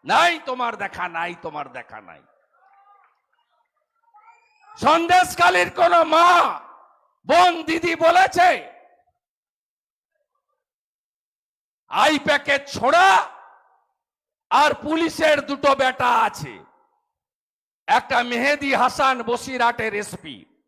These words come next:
আর একটা এসডিপিও আমিনুল, আর আপনার ওই কেনা পোষা প্রতীক জৈন আইপ্যাক।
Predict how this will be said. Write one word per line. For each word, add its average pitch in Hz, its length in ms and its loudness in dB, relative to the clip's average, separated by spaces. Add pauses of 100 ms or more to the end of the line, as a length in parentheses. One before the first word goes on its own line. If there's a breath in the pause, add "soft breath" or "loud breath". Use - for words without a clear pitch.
(720)
আর 220 180 2
একটা 262 320 -2
এসডিপিও 247 560 -4
আমিনুল, 262 680 0 (1000)
আর 240 200 2
আপনার 269 440 2
ওই 269 140 0 (140)
কেনা 285 380 0
পোষা 262 580 0 (680)
প্রতীক 277 500 -2
জৈন 277 420 0
আইপ্যাক। 247 840 -4